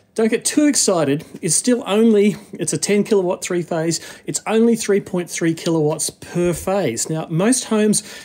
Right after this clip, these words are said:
most of the things you plug into a power point are single phase. Really, it's only some of those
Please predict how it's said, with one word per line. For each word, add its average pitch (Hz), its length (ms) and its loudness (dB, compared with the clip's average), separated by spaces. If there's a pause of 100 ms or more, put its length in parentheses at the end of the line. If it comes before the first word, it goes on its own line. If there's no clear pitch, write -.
(160)
most 160 340 0
of 240 100 0
the 233 80 2
things 233 200 2
you 220 80 0
plug 202 240 -2
into 190 240 -2
a 175 80 -4
power 160 200 -4
point 135 300 -4
are 143 80 -4
single 156 380 -2
phase. 120 480 -6
Really, 208 240 2
it's - 120 -6
only 165 240 0 (360)
some 180 160 -2
of 170 80 0
those 156 280 0